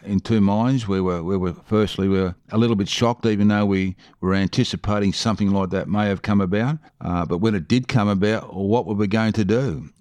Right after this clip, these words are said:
We'd already decided that, uh, we'd take in consideration everything, if that was the case, and, and we knew that Cameron had knocked back the Medal for Gallantry and, and the reasons he'd knocked it back.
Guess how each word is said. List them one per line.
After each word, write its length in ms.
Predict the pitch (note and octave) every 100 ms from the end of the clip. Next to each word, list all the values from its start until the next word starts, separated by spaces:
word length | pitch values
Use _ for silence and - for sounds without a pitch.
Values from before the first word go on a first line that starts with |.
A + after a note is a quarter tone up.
| -
We'd 180 | G2
already 280 | G#2+ A#2 G2+
decided 640 | F#2+ F2+ G#2+ A2 A#2+ G#2+ F2
that, 280 | F#2+ - G2
uh, 300 | F#2+ F#2+ F#2 E2+ _
we'd 340 | G2 G2 F2
take 300 | - A2+ A#2
in 80 | G#2+
consideration 800 | G2 F#2+ A#2+ G#2 G#2+ G#2 - F#2 -
everything, 420 | G#2+ A#2+ D#3 E3+
if 160 | F2+ -
that 200 | G#2 -
was 200 | A2 -
the 100 | G2+
case, 400 | A2 A2+ C#3+ -
and, 200 | G2+ F#2
and 80 | F#2+
we 80 | G#2
knew 180 | G#2+ A2+
that 160 | G2+
Cameron 340 | - A2+ A2 G2+
had 120 | F2+
knocked 260 | A2 G2
back 220 | - G#2 -
the 80 |
Medal 240 | G2 G#2 G2+
for 120 | G2+
Gallantry 560 | F#2 G#2 A#2+ - B2+ B2
and, 240 | G#2+ F#2+
and 120 | G2
the 40 | F#2+
reasons 420 | G#2 G#2+ F#2+ -
he'd 180 | F#2+ G#2+
knocked 240 | G#2+ -
it 100 | E2
back. 240 | G#2 B2